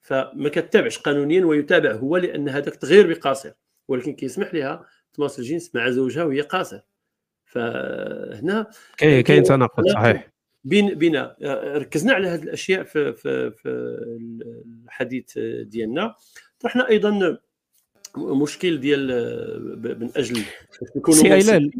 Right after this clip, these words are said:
Speaker 2: آه، آه،
Speaker 1: نعم.
Speaker 2: سي، آه، الا، الا ممكن تبعد شويه التليفون على الميكروفون، تيدير، تي-، تي-، تيبدا شويه تنسمعوا اصوات ديال، آه، بحال، آه،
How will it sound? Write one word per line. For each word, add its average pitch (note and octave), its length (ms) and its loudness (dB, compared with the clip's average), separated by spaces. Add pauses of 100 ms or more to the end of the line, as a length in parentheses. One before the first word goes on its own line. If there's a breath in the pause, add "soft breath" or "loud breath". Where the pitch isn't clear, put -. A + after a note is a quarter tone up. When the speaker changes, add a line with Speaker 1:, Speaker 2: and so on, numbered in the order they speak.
(100)
Speaker 2:
آه، D3+ 140 2 (240)
آه، C3+ 160 4
Speaker 1:
نعم. A#2+ 160 -4
Speaker 2:
سي، D3 200 4
آه، D3 140 2
الا، D#3+ 460 6
الا G3 160 6
ممكن G#3 340 4
تبعد C#3 340 0
شويه G#3+ 320 8
التليفون E3+ 520 4
على C3+ 140 6
الميكروفون، D3+ 540 4
تيدير، C#3 480 0 (140)
تي-، C3+ 240 2
تي-، C3 240 0
تيبدا - 420 0
شويه A#2+ 280 4
تنسمعوا A2+ 480 0
اصوات B2 400 2
ديال، G#2 300 2
آه، A#2+ 360 0 (800 soft breath)
بحال، A#2 300 4
آه، B2 540 -2